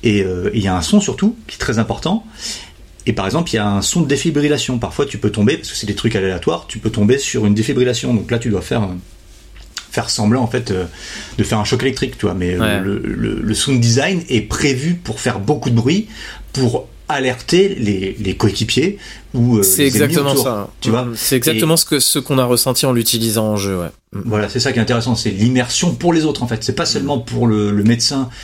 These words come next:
Speaker 1: et pour, euh, le blessé, c'est pour les autres. Mais il y en a qui ont, pour pas se faire repérer, enlevé le son.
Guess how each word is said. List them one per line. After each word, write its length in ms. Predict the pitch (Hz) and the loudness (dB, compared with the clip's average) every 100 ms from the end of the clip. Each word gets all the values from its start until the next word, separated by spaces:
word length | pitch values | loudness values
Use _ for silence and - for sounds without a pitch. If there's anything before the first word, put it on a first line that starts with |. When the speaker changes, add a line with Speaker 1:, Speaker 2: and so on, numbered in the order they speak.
| - - | -18 -4
Speaker 1:
et 140 | 113 | -4
pour, 380 | - - 120 104 | -2 -2 2 2
euh, 200 | 98 95 | 2 -2
le 100 | 95 | -2
blessé, 400 | 95 101 180 - - - - | 0 2 2 -2 -6 -18 -10
c'est 260 | - - - | -4 -4 0
pour 160 | 135 | 2
les 140 | 147 107 | 2 0
autres. 240 | - - - - | -4 -10 -6 2
Mais 260 | 120 190 - | 4 4 2
il 100 | 101 | 0
y 40 | |
en 100 | 98 | 0
a 120 | 131 | 0
qui 240 | 165 131 113 | -2 2 4
ont, 180 | 120 120 - | 4 0 -4
pour 200 | - 117 | -4 -2
pas 180 | 120 110 | -4 -4
se 120 | - | -2
faire 200 | 117 92 | -2 0
repérer, 520 | 92 104 98 147 185 - - | 0 0 2 0 -2 -10 -4
enlevé 300 | 123 127 131 | 2 2 4
le 60 | 156 | 0
son. 240 | - 120 | 0 -4